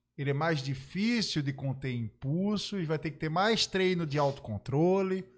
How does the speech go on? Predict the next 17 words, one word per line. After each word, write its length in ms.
mais 240
treino 200
de 60
obediência, 840
ma-, 320
mais 260
paciência 920
pra 140
poder 220
ensinar 560
comportamentos, 960
porque 680
o 80
nível 220
de 100
teimosia 840
provavelmente 680